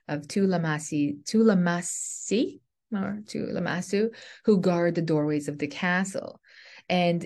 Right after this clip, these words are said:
they were often, sometimes they were associated with genies. Um, they had wings and they had bull. They had,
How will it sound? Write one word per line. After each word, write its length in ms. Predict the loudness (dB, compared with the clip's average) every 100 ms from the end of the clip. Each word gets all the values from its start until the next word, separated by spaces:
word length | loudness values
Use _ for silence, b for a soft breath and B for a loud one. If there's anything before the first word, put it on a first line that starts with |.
| -4
they 180 | 2 4
were 160 | 4
often, 480 | 2 -6 -2 -2 0
sometimes 340 | 0 0 2
they 60 | 2
were 60 | 0
associated 480 | -2 -2 0 0
with 200 | -2 -8
genies. 920 | -4 2 4 6 4 2 0 -2 -8 -16 B B B B
Um, 480 | -6 -4 -4 -6 -8
they 220 | -6 -2 -2
had 240 | -2 -2
wings 560 | 0 4 6 4 2 -2
and 180 | -6
they 60 | -4
had 240 | -6 -6 -10 -4
bull. 440 | 2 4 2 0
They 120 | 0
had, 140 | 0